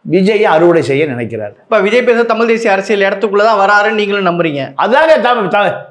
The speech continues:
Speaker 1: திராவிடமே இல்லாம தமிழக வெற்றி கழகம் வச்சிருக்காரு. விஜயகாந்த் என்ன வச்சாரு? ஆ? தேசிய முற்போக்கு திராவிட கழகம். தேசியத்தையும் வச்சிருக்காரு, ம-, திராவிட கழகத்தையும் வச்சிருக்காரு.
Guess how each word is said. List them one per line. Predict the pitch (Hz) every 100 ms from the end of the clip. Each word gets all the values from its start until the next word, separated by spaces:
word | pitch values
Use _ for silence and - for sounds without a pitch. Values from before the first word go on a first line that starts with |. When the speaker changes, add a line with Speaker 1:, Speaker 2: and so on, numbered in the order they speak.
| 151
Speaker 1:
திராவிடமே | 202 269 277 277
இல்லாம | 254 262 262 247
தமிழக | 190 220 247 247 240
வெற்றி | 226 190 226
கழகம் | 214 214 208
வச்சிருக்காரு. | 180 180 165 139 107 - _ -
விஜயகாந்த் | 190 240 226 214
என்ன | 202
வச்சாரு? | 208 180 185 175 170 160 - - _ _
ஆ? | 170 220 240 - - - -
தேசிய | 156 240 226 208 233
முற்போக்கு | 226 196 196 202 226 202 220
திராவிட | 190 180 170 151
கழகம். | 135 123 113 - _ _ _ _ 135
தேசியத்தையும் | 190 202 208 185 226 220
வச்சிருக்காரு, | 226 220 220 202 139 - - -
ம-, | 151
திராவிட | 143 190 226 214
கழகத்தையும் | 196 190 185 190
வச்சிருக்காரு. | 156 147 139 123